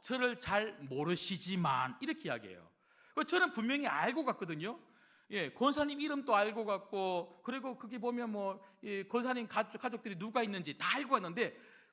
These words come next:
전부 다 저보고 잘 모른다는 거예요. 근데 그게 맞는 말이죠. 여러분, 시간이 지나고 나니까 지금은 여러분들 가정에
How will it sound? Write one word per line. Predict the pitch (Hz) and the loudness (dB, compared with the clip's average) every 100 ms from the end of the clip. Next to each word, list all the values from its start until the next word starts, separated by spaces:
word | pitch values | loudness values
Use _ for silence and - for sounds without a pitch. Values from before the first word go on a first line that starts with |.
| _ | _
전부 | 508 571 554 | 4 4 0
다 | 359 | -2
저보고 | - 190 196 196 139 - | 0 2 2 2 2 0
잘 | 220 233 | -2 -2
모른다는 | 147 156 285 247 156 120 | -2 2 2 4 2 -2
거예요. | 92 85 - _ _ _ _ | -8 -14 -20 _ _ _ _
근데 | 226 226 | -2 0
그게 | 165 160 175 - - | 0 0 0 0 -10
맞는 | - - 165 | -6 -2 -2
말이죠. | 208 160 110 98 90 87 _ _ _ _ - - _ - | -2 -2 -6 -12 -16 -16 _ _ _ _ -20 -20 _ 0
여러분, | 262 277 226 127 - - _ _ | 2 2 0 -2 -10 -20 _ _
시간이 | - 320 339 392 349 | -4 2 4 4 2
지나고 | - 254 262 247 | 0 2 2 2
나니까 | 208 185 185 180 | 2 0 -4 -6
지금은 | - 294 302 311 269 262 - | -2 -2 -2 0 0 -2 -2
여러분들 | 160 180 185 254 226 208 | 0 0 0 -2 -2 -2
가정에 | 202 165 180 190 180 | -2 -4 -4 -2 -2